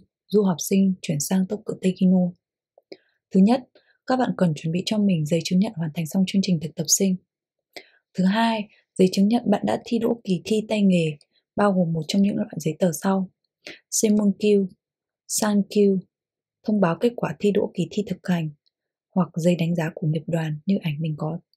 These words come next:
đính kèm ở đây. Ba, giấy chứng nhận thi đỗ kỳ thi Tokyo Tegino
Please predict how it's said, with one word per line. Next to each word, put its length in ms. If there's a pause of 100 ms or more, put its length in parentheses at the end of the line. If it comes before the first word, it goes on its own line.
đính 240
kèm 180
ở 80
đây. 240 (1800)
Ba, 440 (460)
giấy 180
chứng 160
nhận 200
thi 120
đỗ 220
kỳ 140
thi 200
Tokyo 220 (100)
Tegino 420